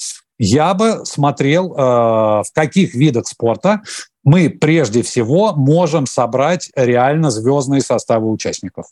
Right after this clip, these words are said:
Вот это для меня бы было приоритетом. Ну, собственно, э, по моему общению с представителями оргкомитета тех же игр дружбы, мы на контакте находимся, да, там, ну, по своим рабочим моментам,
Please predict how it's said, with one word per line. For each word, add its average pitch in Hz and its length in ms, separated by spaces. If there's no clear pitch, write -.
Вот 175 260
это 196 380
для 131 160
меня 139 320
бы 120 140
было 117 280
приоритетом. 123 680
Ну, 190 180
собственно, 165 640
э, 131 580
по 160 100
моему 160 360
общению 139 600
с 120 420
представителями 135 580
оргкомитета 135 920
тех 151 220
же 147 140
игр 127 200
дружбы, 147 500
мы 123 140
на 110 100
контакте 131 500
находимся, 98 600
да, 135 140
там, 95 200
ну, 127 120
по 101 120
своим 98 320
рабочим 98 400
моментам, 95 420